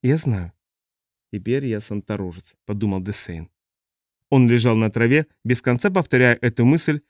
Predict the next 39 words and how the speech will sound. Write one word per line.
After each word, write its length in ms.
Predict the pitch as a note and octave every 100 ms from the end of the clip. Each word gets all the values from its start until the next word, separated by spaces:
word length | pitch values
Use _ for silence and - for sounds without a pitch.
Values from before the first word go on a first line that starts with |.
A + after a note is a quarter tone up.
| _ -
и 60 |
она 240 | C3+ G#3+ F3
наполняла 540 | D3+ C#3+ B2+ E3 E3+
его 180 | B2+ A#2
странным 420 | - C3 B2 A#2+
ощущением, 680 | A#2 D3+ - - C#3+ G#2+ F#2+ _ _
что 220 | - C3+
у 40 |
него 320 | C3 C#3+ -
останется 520 | A#2+ - D#3+ C#3+ A#2 A#2
связь 340 | - A#2+ A2
с 60 | A#2+
Дженни, 440 | A2 D#3+ C#3 F2+ _ _ -
даже 240 | C3 B2+
если 300 | C3 D3+ -
она 260 | B2+ C3 A#2+
высвободит 680 | B2+ C3 - A#2+ A2+ A2+ -
его 260 | C3 A#2 A2+
руку 320 | D3+ A2 - _ _ -
и 80 | G3
оставит 520 | - D#3+ D3 B2 B2
его 220 | A#2+ B2
одного 420 | A#2+ A2 A2+ D3+ - -
лежать 380 | G3 G3 B2+ A2+
на 120 | G#2+
траве. 360 | - A2+ F#2 - _ _ _ _ _ _
И 80 | -
это 240 | B2 A#2+ A#2+
нисколько 540 | A#2+ - F3 - B2+
не 120 | C#3
напоминало 560 | C3 A#2+ B2 C3 C3+ A2+
телепатию, 680 | B2 A#2+ D3 A#2+ - F#2+ - _ _ -
просто 320 | G3+ A3 D3
он 120 | C3
начал 260 | D3+ - B2+
понимать 420 | B2 A#2+ C#3 C#3
окружающий 680 | - A2+ B2+ A#2 C3 A#2 A2+
его 260 | G#2+ A2 G#2+
мир. 240 | F#2+ E2+